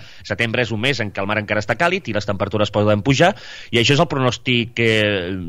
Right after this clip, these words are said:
doncs, eh, pràcticament, eh, fins al dia vint, vint i u, que ens arriben els, eh, pronòstics més fiables,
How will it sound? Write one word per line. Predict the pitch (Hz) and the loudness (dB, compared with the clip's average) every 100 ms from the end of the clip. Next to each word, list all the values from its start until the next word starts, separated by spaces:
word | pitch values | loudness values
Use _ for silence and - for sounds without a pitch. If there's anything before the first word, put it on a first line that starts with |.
| 95 | -4
doncs, | 101 101 92 | -2 -2 -2
eh, | 101 92 | -2 0
pràcticament, | 143 131 123 117 135 131 | 0 0 0 2 2 2
eh, | 113 | 0
fins | - 110 98 | -2 -4 0
al | 104 | -2
dia | 104 135 117 | 0 2 2
vint, | 131 127 | 2 0
vint | 117 110 107 | 0 -4 -2
i | 117 | 0
u, | 185 | 2
que | 131 | 2
ens | 104 | 0
arriben | 104 110 107 | 2 2 2
els, | 101 98 92 | 0 -2 -2
eh, | 101 95 92 92 85 | -2 0 0 0 -4
pronòstics | - 104 110 113 90 | -2 2 2 0 0
més | 110 | 0
fiables, | - 123 120 170 | 2 2 2 0